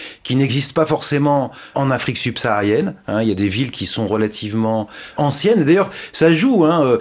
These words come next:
apprendre à jouer dans les rues de, des Casbah, ça permet évidemment de savoir se mouvoir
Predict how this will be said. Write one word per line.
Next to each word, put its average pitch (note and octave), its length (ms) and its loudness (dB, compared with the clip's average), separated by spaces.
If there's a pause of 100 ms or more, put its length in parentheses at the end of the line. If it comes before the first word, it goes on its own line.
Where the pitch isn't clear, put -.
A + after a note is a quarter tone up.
(240)
apprendre C3+ 600 0
à C#3 120 4
jouer D3+ 240 4
dans B2+ 180 0
les B2 180 0
rues C#3+ 360 2
de, G#2 240 2
des A2+ 140 2
Casbah, C3 520 0
ça C3+ 160 -2
permet C#3 480 0
évidemment B2+ 400 0
de C#3+ 80 0
savoir B2+ 360 0
se C3 100 -6
mouvoir A#2+ 440 -2